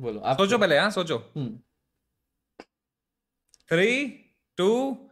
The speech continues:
Speaker 2: वन।
Speaker 1: स्ट्रीमिंग।
Speaker 2: Spark। ओके, spark and streaming।
Speaker 1: स्पार्क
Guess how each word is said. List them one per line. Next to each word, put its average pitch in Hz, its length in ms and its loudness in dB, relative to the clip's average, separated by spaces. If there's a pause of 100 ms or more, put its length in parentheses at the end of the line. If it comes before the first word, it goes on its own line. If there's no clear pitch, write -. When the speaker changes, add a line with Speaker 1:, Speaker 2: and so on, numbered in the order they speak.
(180)
Speaker 2:
वन। 160 340 0
Speaker 1:
स्ट्रीमिंग। 269 680 8
Speaker 2:
Spark। - 680 -20
ओके, 165 260 -4
spark 208 500 0
and 202 440 -8
streaming। 165 400 -6 (960)
Speaker 1:
स्पार्क - 880 -4